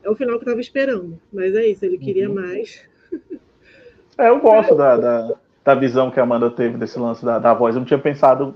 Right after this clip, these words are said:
Speaker 2: por esse lado, mas
Speaker 1: Uhum.
Speaker 2: eu, eu também, eu, eu, sei lá, talvez se invertesse, não sei se fosse antes de um final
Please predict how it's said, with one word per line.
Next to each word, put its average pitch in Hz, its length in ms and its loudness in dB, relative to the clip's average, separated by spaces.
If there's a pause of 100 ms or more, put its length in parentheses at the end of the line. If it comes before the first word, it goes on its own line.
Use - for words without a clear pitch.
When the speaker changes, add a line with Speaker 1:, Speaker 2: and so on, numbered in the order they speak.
Speaker 2:
por 139 120 -4
esse 135 180 -4
lado, 127 300 2 (580)
mas 127 840 -2
Speaker 1:
Uhum. - 80 -12
Speaker 2:
eu, 127 160 -2
eu 127 180 -2
também, 147 300 -2
eu, 120 160 -4
eu, 120 180 -6 (240)
sei 233 120 6
lá, 208 260 6
talvez 180 260 4
se 196 80 -4
invertesse, 165 720 2
não 127 100 -8
sei 143 260 -6
se 139 120 -20
fosse 131 360 -8
antes 120 720 -4
de 120 220 -12
um 131 80 -8
final 120 760 -2